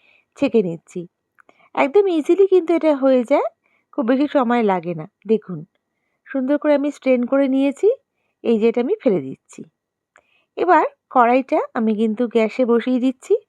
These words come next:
গ্যাসটা আমি on করে দিয়েছি। এটাতে কিন্তু স-, সবসময় আপনাকে, আহ,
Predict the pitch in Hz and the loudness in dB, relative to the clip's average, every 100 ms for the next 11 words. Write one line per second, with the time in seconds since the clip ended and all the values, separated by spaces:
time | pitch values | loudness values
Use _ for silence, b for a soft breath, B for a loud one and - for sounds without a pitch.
0 | _ _ _ _ b b - 214 220 - | _ _ _ _ b b -8 0 0 0
1 | 247 233 196 165 165 151 143 147 - - | -2 0 0 -2 -2 -2 -2 -6 -8 -14
2 | 170 _ _ _ _ _ _ _ _ _ | -18 _ _ _ _ _ _ _ _ _
3 | _ _ _ _ _ _ - 294 381 381 | _ _ _ _ _ _ -4 -2 2 2
4 | 403 311 370 - 302 - 208 220 226 311 | 2 2 0 0 -2 0 -2 -2 -4 -2
5 | 320 285 247 247 269 262 247 208 | -2 -2 -2 0 0 0 0 0